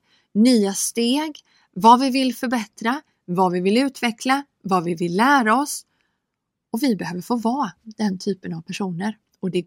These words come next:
går att vara den typen av person och samtidigt vara hållbar och må bra under tiden. Det innebär att vi lever inte som alla andra.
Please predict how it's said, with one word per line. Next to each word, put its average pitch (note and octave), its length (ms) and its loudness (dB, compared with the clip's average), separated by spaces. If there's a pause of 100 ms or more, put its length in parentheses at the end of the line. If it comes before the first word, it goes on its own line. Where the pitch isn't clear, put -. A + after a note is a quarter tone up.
(140)
går B3 420 0 (100)
att F#3+ 120 -4
vara F3 200 -2
den E3+ 200 -8
typen F3+ 340 -10
av E3 80 -10
person B3 500 -4 (340)
och F#3+ 140 -10
samtidigt G#3 680 -2
vara E3 100 -4
hållbar E3+ 500 -2
och E3 80 -6
må E3 120 -6
bra D3+ 280 -6
under E3+ 160 -10
tiden. E3 420 -6 (2250)
Det G#3+ 160 6
innebär A3 640 6 (340)
att F#3 160 -4
vi G#3+ 100 2
lever G3+ 400 0
inte G3 420 -2 (120)
som E3+ 500 -2 (200)
alla F3 240 -2
andra. D#3+ 400 -8